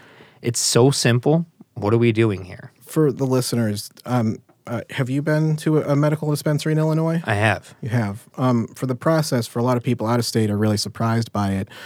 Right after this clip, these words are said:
Speaker 2: Um, you have to go in and you don't get to see any of the products. You just get to see an iPad, an iPad menu, and we'll help you out with all the questions you have. But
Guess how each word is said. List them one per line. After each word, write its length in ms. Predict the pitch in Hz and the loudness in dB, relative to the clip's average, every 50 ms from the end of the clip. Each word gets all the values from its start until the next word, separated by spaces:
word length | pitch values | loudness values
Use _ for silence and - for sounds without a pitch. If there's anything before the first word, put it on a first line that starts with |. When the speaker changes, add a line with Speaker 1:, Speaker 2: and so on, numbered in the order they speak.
| - - - - | -18 -18 -16 -8
Speaker 2:
Um, 360 | - 107 107 107 107 104 101 - | -2 0 2 2 2 2 0 0
you 180 | - 107 127 143 | 0 0 0 2
have 260 | 139 151 151 135 - - | 2 2 2 0 -2 -4
to 120 | - 123 | -6 -4
go 260 | 107 - 120 120 117 | -2 0 2 2 4
in 400 | 117 117 117 117 120 117 117 110 - | 4 4 4 4 4 4 2 2 0
and 360 | - 113 110 107 107 104 101 104 | -2 -2 0 0 2 0 0 0
you 120 | 107 113 | 0 0
don't 160 | 117 135 131 | 0 0 0
get 140 | 120 - - | -2 -4 -6
to 60 | 107 | -8
see 160 | - - 107 | -6 -2 -2
any 100 | 104 107 | 0 0
of 60 | 104 95 | 0 0
the 80 | 95 | -2
products. 440 | 101 - 101 90 90 98 101 - - | -4 -2 -2 -2 -2 -2 -4 -6 -8
You 60 | 98 | -6
just 200 | 95 95 98 - | -4 -4 -4 -4
get 140 | - 98 98 | -6 -6 -6
to 60 | 104 | -6
see 420 | 101 - - 107 101 101 104 104 - | -6 -4 -4 -2 -2 -2 -2 -2 -4
an 80 | - 110 | -2 -2
iPad, 460 | - 104 104 101 - 101 98 - - | 0 0 -2 -2 -2 -2 -2 -4 -4
an 120 | - 107 104 | -4 -2 -2
iPad 400 | - 104 101 - 110 101 98 101 | -2 -2 -2 -2 -4 -4 -2 -2
menu, 460 | 101 98 92 92 90 92 98 107 113 - - - | 0 0 0 -2 -2 -4 -4 -6 -6 -8 -10 -8
and 160 | 95 95 98 | -4 -2 -2
we'll 100 | 107 110 | 0 0
help 200 | 117 120 117 - | 0 0 0 0
you 80 | 127 | 0
out 80 | 123 120 | 0 2
with 100 | 120 120 | 0 0
all 80 | 123 120 | 0 0
the 80 | 120 | 0
questions 400 | - - 127 117 - 113 104 98 | 0 0 0 0 0 0 -2 0
you 80 | 98 95 | -2 -2
have. 320 | - 101 98 98 107 117 | -2 -2 -2 -4 -4 -4
But 200 | - 104 98 - | -4 -4 -4 -4